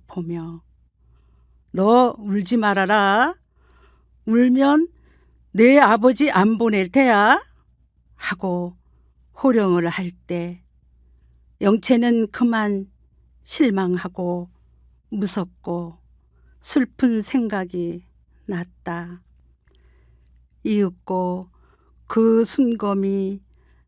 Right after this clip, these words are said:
손에 잡은 줄을 잡아당기니 덜커덕 하는 소리가 나면서 널쭉 벽에 있던 나무 조각이 그 줄에 달려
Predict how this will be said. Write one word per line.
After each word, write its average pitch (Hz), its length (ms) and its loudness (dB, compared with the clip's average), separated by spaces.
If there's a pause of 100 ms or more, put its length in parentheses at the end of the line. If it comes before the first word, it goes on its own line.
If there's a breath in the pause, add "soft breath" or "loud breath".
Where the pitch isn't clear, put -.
(200)
손에 233 460 0
잡은 220 580 -4
줄을 208 560 -4 (480)
잡아당기니 185 1300 -2 (680)
덜커덕 180 680 -4 (760)
하는 196 360 -2
소리가 175 760 -8 (140)
나면서 170 880 -8 (920)
널쭉 220 500 -2 (240)
벽에 220 440 0
있던 196 680 -4 (460)
나무 185 360 2
조각이 180 800 -8 (640)
그 233 380 0
줄에 233 400 0
달려 208 720 -2